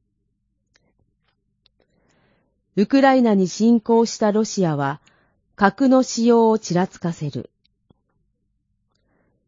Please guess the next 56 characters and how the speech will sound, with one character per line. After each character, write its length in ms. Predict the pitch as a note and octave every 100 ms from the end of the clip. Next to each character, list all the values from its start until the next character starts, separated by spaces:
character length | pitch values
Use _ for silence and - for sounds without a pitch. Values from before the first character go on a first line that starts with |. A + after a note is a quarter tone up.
| _ -
ミ 140 | G3+
サ 180 | G#3+ C4
イ 80 | A#3+
ル 100 | G3+
発 260 | F#3 F#3 -
射 200 | G3 F#3+
を 60 |
繰 140 | F#3 G#3
り 120 | A#3
返 220 | A#3 A3
す 160 | - E3+
北 260 | - A3
朝 280 | G#3+ A3+ G#3+
鮮 280 | - G3+ F#3
は、 240 | C#3 D3 _ _ _ _ _ _ _ -
核 320 | G#3+ - C#4
実 240 | C4+ C#4 -
験 240 | G#3+ F#3+
な 120 | F3
ど、 220 | D3 C3+ - _ _ _ _
挑 300 | - B3 C#4+
発 320 | C4+ C#4+ - -
行 280 | C4+ C4+
為 180 | A#3+ F3
を 180 | C#3+ - _
エ 80 | F3
ス 160 | - -
カ 160 | C#4
レ 160 | C#4 C4+
ー 20 |
ト 140 | G#3
さ 140 | F3+ E3
せ 140 | E3+
る 120 | D#3+
可 180 | D#3 D#3+
能 220 | F#3+ B3 B3+
性 300 | B3+ A#3 A3
が 140 | G#3+
あ 60 | G3
る 120 | D#3
と 260 | C3+ A2 _ _
指 320 | - G3+ G3+
摘 20 |
さ 180 | - D3
れ 160 | C3+ B2
る。 160 | - _ _ _ _ _ _ _ _ _ _ _ _ _ _ _ _ _ _ _
核 420 | G#3+ G3+ - B3
な 160 | A3 A3
き 160 | F#3
世 220 | E3 A#3 A#3
界 260 | A3 F#3+
の 140 | F3 D#3
実 300 | E3 - G#3+
現 240 | A3+ A3
に 160 | G#3+ F#3+
は 200 | D3+